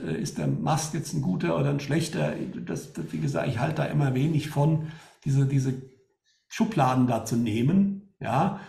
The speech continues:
Könnte mir vorstellen, darauf deutet ein bisschen was hin, dass der, also der Musk hat sicherlich einiges durch seinen Erf-,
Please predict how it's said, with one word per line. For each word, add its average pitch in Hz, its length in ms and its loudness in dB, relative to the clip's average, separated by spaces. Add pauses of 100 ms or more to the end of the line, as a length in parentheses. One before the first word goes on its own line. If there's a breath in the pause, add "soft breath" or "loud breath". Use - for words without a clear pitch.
(340 loud breath)
Könnte 185 240 6
mir 156 160 6
vorstellen, 175 480 4
darauf 139 320 0
deutet 160 400 2
ein 135 220 0
bisschen 196 460 2
was 131 240 2
hin, 202 280 6
dass - 200 -2
der, - 120 -4
also 135 120 0
der 139 140 2
Musk 135 380 2
hat 147 120 2
sicherlich 147 460 2
einiges 156 560 2
durch 139 200 0
seinen 139 280 4
Erf-, - 240 -4